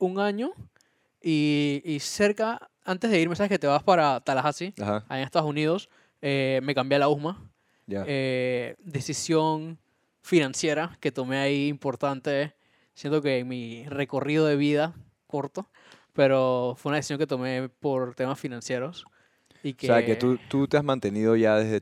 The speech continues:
Speaker 2: desde, de, desde los dieciocho años, tú eres el que has, has estado... o sea, eh, por lo general mucha gente tiene el apoyo, algunos tienen el apoyo de los papás.
Speaker 1: Sí, no, yo,
Speaker 2: Eh,
Speaker 1: yo afortunadamente sí he tenido cien por ciento de apoyo de mis papás.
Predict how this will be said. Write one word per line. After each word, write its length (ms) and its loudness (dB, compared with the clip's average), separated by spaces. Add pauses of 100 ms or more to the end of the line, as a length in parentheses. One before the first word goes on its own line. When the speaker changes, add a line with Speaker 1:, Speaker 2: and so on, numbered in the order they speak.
Speaker 2:
desde, 520 -6
de, 360 -8
desde 180 -8
los 80 -8
dieciocho 520 0
años, 460 -2
tú 120 -6
eres 140 0
el 60 0
que 100 -4
has, 100 -6
has 380 -8
estado... 640 0 (1400)
o 40 -18
sea, 200 0
eh, 100 -8 (1300)
por 140 2
lo 100 4
general 340 2
mucha 220 -2
gente 200 0
tiene 260 -2
el 100 -4
apoyo, 340 2
algunos 300 0
tienen 180 -6
el 40 -4
apoyo 240 -2
de 40 2
los 100 -2
papás. 440 -4 (560)
Speaker 1:
Sí, 200 -2
no, 160 0
yo, 240 2
Speaker 2:
Eh, 80 -14
Speaker 1:
yo 100 4
afortunadamente 580 0
sí 180 0
he 60 0
tenido 340 -6
cien 240 -4
por 140 -4
ciento 280 -4
de 60 -2
apoyo 200 -8
de 60 -6
mis 80 -8
papás. 500 -4